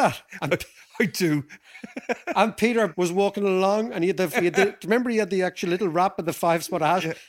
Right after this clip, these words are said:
Speaker 1: and he met his ma,
Speaker 2: Yeah.
Speaker 1: and he put it in his mouth, and he couldn't talk to her. She kept saying,
Speaker 2: <laughs>
Speaker 1: "How
Speaker 2: Then
Speaker 1: many,"
Speaker 2: he, then he swallowed it.
Speaker 1: he says, "How many honours did you get in your leaving? So your Intercert, Peter? We're going to speak. We're going to speak." And then, and then he swallowed our
Speaker 2: Yeah.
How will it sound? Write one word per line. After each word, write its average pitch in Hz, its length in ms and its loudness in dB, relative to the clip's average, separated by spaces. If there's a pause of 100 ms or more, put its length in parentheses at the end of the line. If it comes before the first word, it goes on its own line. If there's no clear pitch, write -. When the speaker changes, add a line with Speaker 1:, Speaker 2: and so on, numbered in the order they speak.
(120)
Speaker 1:
and 175 80 -4
he 175 60 2
met 175 160 0
his 143 100 -2
ma, 160 360 -2 (140)
Speaker 2:
Yeah. 175 220 -2
Speaker 1:
and 185 80 0
he 190 60 0
put 190 160 -2
it 185 60 -2
in 165 40 -2
his 170 180 0
mouth, 190 220 0
and 180 80 -4
he 165 60 -4
couldn't 160 220 -6
talk 165 260 -2
to 247 100 -8
her. 269 120 -10 (440)
She 226 80 0
kept 196 140 -4
saying, 185 320 -2
Speaker 2:
<laughs> - 60 -16
Speaker 1:
"How 185 80 2
Speaker 2:
Then 240 160 4
Speaker 1:
many," 240 120 4
Speaker 2:
he, - 380 -16
then 247 100 2
he 269 100 0
swallowed - 540 -6
it. - 220 -6
Speaker 1:
he 180 80 -4
says, 151 180 -6 (140)
"How 185 60 -2
many 254 300 2
honours 226 240 4
did 208 120 -2
you 185 80 0
get 175 300 2
in - 60 -16
your 196 140 0
leaving? 190 340 -4
So 202 120 -6
your 180 160 2
Intercert, 214 440 -2
Peter? 160 220 0 (240)
We're 269 80 -4
going 294 240 4
to - 60 -2
speak. 294 500 4
We're 269 80 2 (120)
going 285 160 4
to 294 120 -2 (160)
speak." - 180 -2 (1200)
And 254 140 -4
then, 202 280 2 (240)
and - 160 -2
then 202 160 4
he 247 100 2
swallowed 220 540 2 (720)
our 226 520 6 (100)
Speaker 2:
Yeah. 269 80 0